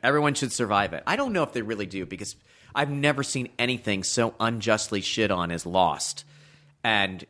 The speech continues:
it's coming back around now as people are discovering it again. The pleasure that people had for years and years of being told a story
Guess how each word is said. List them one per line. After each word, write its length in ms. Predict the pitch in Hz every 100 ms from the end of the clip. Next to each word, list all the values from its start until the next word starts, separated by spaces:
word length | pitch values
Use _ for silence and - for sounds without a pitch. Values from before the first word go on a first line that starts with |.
| -
it's 160 | 113 -
coming 380 | - 139 120
back 240 | 104 101 104
around 340 | 101 101 98
now 240 | 90 85 -
as 180 | 92
people 240 | - 107 101
are 60 |
discovering 560 | 85 87 - 92 90 87
it 80 | 82
again. 460 | 78 82 78 76 -
The 60 | 104
pleasure 640 | - - 131 113 98 82 - - _
that 140 | - -
people 260 | 117 117
had 300 | 104 113 104
for 200 | - 226
years 560 | 208 190 254 262 262 -
and 260 | 190 196 190
years 540 | 214 190 113 92 - -
of 160 | 120 110
being 180 | 123
told 240 | 120 123 113
a 20 |
story 480 | - 117 101 87 78